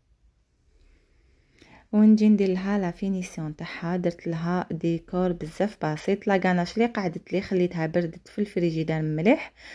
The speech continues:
ونجي ندير بها، آه، دي روزاس. هذيك اللي سالت كامل تعاود طميتها، ريكوبيريتها ودرتها في لابوش هكذايا. درت دوي تاع السنان تكون صغيره، ما تكونش بزاف خشينه،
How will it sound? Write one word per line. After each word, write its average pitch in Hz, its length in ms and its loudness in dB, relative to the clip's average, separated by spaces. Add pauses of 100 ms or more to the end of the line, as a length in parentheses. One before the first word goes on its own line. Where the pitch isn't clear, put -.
(240)
ونجي 196 280 4
ندير 185 260 6
بها، 202 540 2
آه، 165 200 -2
دي 185 200 2
روزاس. 147 500 -4
هذيك 180 280 -4
اللي 175 120 0
سالت 175 400 -2
كامل 208 440 2
تعاود 185 360 -2
طميتها، 151 680 -10 (800)
ريكوبيريتها 196 960 2
ودرتها 175 540 -4
في 180 140 -10
لابوش 156 440 -8
هكذايا. 151 520 0 (720)
درت 190 500 -2
دوي 170 320 4
تاع 165 160 -4
السنان 165 480 -4
تكون 160 260 -6
صغيره، 156 440 -8
ما 165 100 -4
تكونش - 360 -10
بزاف 151 320 -6
خشينه، 160 640 -4